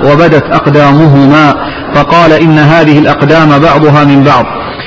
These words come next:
وهكذا حدثنا سعيد بن عبد الرحمن وغير واحد عن سفيان بن عيينة هذا الحديث عن الزهري عن عروة عن عائشة، وهذا حديث حسن صحيح، وقد احتج بعض أهل العلم بهذا الحديث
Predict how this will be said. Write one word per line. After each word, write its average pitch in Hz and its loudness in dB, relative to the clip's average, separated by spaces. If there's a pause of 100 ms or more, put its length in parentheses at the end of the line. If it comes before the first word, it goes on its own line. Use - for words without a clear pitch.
(140)
وهكذا 160 0
حدثنا 156 0
سعيد 156 0
بن 147 0
عبد 143 0
الرحمن 151 0
وغير 151 2
واحد 156 2
عن 143 0
سفيان 151 0
بن 143 -2
عيينة 147 0 (320)
هذا 151 2
الحديث 143 0
عن 143 0
الزهري 139 0
عن 135 0
عروة 151 0
عن 139 0
عائشة، 135 0 (360)
وهذا 135 2
حديث 139 0
حسن 127 0
صحيح، 160 0 (320)
وقد 143 0
احتج 151 -2
بعض 147 0
أهل 143 2
العلم 147 0
بهذا 147 2
الحديث 156 0